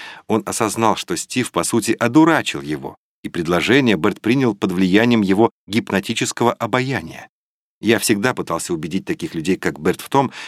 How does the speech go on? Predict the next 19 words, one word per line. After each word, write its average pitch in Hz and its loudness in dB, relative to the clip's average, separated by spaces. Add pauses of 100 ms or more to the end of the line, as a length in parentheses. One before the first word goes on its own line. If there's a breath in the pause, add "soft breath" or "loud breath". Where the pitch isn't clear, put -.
что - 0
Стив - 2
их 123 -2
не 131 2
обманывал. 110 0 (540)
Вы 110 4
получили 127 4
урок 120 4
от 107 -2
мастера 117 0
по 107 -6
созданию 110 2
и 110 -4
продвижению 104 0
продукта. 101 -2 (560 loud breath)
Это 101 0
продукт 95 0
покорил 76 -2
вас, - -6